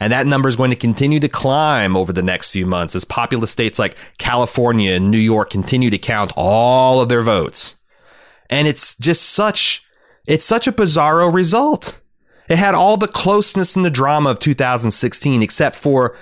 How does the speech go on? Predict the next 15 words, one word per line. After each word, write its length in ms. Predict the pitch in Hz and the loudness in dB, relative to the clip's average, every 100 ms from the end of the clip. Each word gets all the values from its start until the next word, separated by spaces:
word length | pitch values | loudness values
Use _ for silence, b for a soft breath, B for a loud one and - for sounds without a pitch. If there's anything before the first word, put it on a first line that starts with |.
| B | B
starting 520 | - - 175 233 214 | -6 -2 0 0 0
that 220 | 117 92 101 | 0 -2 -2
night 320 | 95 92 - | -2 -4 -4
confident 520 | - 143 135 110 98 | -2 -2 -2 -2 -2
and 100 | - | -2
slowly 540 | - 120 127 131 123 | -2 0 2 2 2
having 340 | 113 120 117 113 | 0 -2 0 2
that 300 | 107 90 95 | 2 -2 0
dawning 420 | 107 113 117 113 | 0 2 2 2
horror 460 | 104 107 113 107 101 | 2 2 2 4 2
of 120 | 92 | 2
what 160 | 107 | 2
was 140 | 104 101 | 2 0
happening 400 | 113 110 107 95 | -2 -2 -2 -4
creep 320 | - 113 | -2 -4